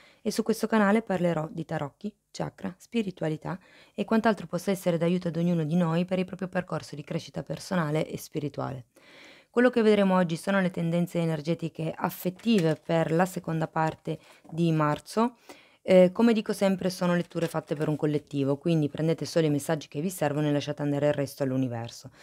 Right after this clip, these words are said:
Se poi volete avere un-, una visione più completa, potete anche ascoltare il vostro ascendente e il vostro segno lunare.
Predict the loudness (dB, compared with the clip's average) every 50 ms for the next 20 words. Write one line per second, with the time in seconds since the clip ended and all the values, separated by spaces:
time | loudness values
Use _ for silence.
0 | -20 -18 -18 -18 -14 -8 0 4 4 6 6 6 6 6 6 4 4 4 2 2
1 | 4 4 4 2 2 2 2 2 2 2 2 0 0 0 0 2 2 0 0 -2
2 | -6 -2 0 0 2 2 2 2 2 0 0 -2 0 -2 0 0 2 0 0 0
3 | -4 -6 -6 -8 -4 -2 -2 0 0 -2 -2 -4 -6 -6 -8 -8 -4 0 2 4
4 | 4 4 4 4 2 2 0 -2 -2 -2 -4 -4 -6 -8 -4 -2 0 0 0 0
5 | 0 0 0 0 -2 -4 -8 -8